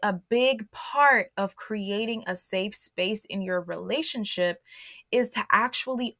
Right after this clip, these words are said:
honor your emotions when they come up. Like, if your partner does something that upsets you, makes you feel insecure, makes you feel devalued,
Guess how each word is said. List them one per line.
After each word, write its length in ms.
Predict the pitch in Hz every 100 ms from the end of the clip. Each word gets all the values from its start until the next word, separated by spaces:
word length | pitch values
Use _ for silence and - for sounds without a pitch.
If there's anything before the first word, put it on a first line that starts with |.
| -
honor 360 | 190 208 233
your 240 | 233 214 -
emotions 500 | 190 185 190 208 202
when 120 | 190
they 120 | 185 180
come 240 | - 175
up. 220 | 165 -
Like, 220 | 185 175 -
if 140 | 190
your 240 | 202 285 294 _ - _
partner 320 | - 277 180
does 300 | 262 233 233
something 380 | 240 233 226 233
that 180 | 214 175
upsets 540 | 170 - - 247 254 -
you, 380 | 247 247 240 -
makes 280 | 190 185 -
you 80 | 185
feel 300 | - 185 -
insecure, 920 | 185 180 180 - - 269 247 233 220 - - - -
makes 480 | 190 208 208 - -
you 380 | 214 214 208 202
feel 800 | - - 220 208 196 190 190
devalued, 1000 | 180 196 190 185 220 247 254 233 247 247